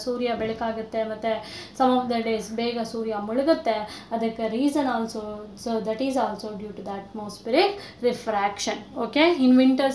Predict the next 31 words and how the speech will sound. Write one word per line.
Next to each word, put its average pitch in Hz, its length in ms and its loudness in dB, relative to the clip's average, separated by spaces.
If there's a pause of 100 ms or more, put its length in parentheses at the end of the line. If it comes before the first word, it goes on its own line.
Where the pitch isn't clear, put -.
seasons 247 460 0 (100)
and, 254 180 2 (220)
uh, 247 320 2 (100)
we 233 140 -6
can 233 120 0 (100)
see 262 100 0 (120)
the 233 100 4 (480)
delayed 240 320 6 (100)
sunrise 226 560 -2 (320)
and, 226 180 0 (140)
uh, 208 200 -2 (480)
uh, 214 140 4 (140)
early 262 340 6
sunset, 226 480 -2 (120)
and 226 120 -2 (100)
in 220 140 -2
summer 247 340 2
season 233 300 -4 (100)
we 220 120 -8
can 226 120 -4 (120)
see 240 100 -6 (140)
the 214 100 0 (440)
early 269 280 8 (140)
sunrise 226 560 0
and 214 100 -8 (100)
sul-, 220 400 -2 (120)
uh, 208 120 -4 (140)
what, 226 180 0 (100)
uh, 196 60 -2 (440)
delayed 262 380 8
sunset. 220 460 -8